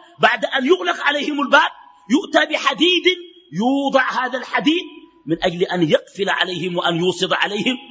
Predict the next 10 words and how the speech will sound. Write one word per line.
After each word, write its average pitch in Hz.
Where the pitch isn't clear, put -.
فالتاجر 170
أحيانا 208
يضع 202
بعد 262
أن 208
يغلق 208
الباب 202
يضع 185
حديدة 175
معارضة 165